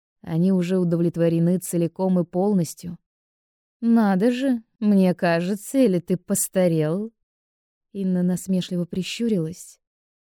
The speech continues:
"Тебе только кажется", Сергей ответил ленивой улыбкой. Он давно перестал следить за словами,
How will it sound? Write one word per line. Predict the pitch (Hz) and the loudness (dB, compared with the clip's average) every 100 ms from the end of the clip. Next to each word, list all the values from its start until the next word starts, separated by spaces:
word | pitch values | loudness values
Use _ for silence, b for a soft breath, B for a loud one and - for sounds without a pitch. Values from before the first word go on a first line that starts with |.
| _ _ | _ _
"Тебе | 160 151 | -6 -4
только | 151 180 185 165 | 0 -2 -2 -10
кажется", | - 156 151 147 - - 185 - _ _ _ _ _ _ _ - | -10 -10 -8 -12 -18 -20 -20 -20 _ _ _ _ _ _ _ -12
Сергей | 190 180 185 | -8 -4 -4
ответил | 180 180 175 175 | -2 -4 -2 -2
ленивой | 180 185 185 185 | 0 2 2 0
улыбкой. | 185 180 170 _ 160 170 _ _ _ _ _ _ _ | -2 -2 -4 _ -20 -20 _ _ _ _ _ _ _
Он | 262 262 | 2 4
давно | 269 277 285 | 6 4 4
перестал | 180 175 185 180 | 2 0 0 -2
следить | 180 175 175 | -2 -2 -2
за | 175 | -4
словами, | - 196 214 254 233 220 | -2 -2 0 2 2 0